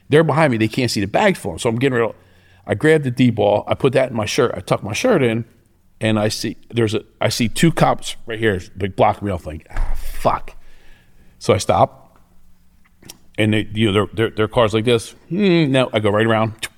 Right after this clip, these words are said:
So I get, I get to the stop street, put my blinker on, look both ways, take off. Well, now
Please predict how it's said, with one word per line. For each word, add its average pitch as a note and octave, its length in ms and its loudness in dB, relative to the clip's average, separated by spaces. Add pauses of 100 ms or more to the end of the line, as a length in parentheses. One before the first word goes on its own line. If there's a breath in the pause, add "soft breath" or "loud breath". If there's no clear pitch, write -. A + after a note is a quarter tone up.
(460 soft breath)
So - 140 0
I G#2 40 2
get, A2+ 180 0 (320 soft breath)
I G2+ 60 2
get A2+ 160 2
to A#2+ 80 -2
the A2+ 60 -2
stop B2+ 280 0
street, - 360 -4
put A2 120 0
my G2 100 0
blinker A#2 360 0
on, D3+ 180 0 (680)
look B2 200 2
both C3 220 2
ways, C#3+ 340 2 (320)
take A2 160 0
off. F#2 220 -2 (540 soft breath)
Well, A2+ 120 2
now F3+ 340 4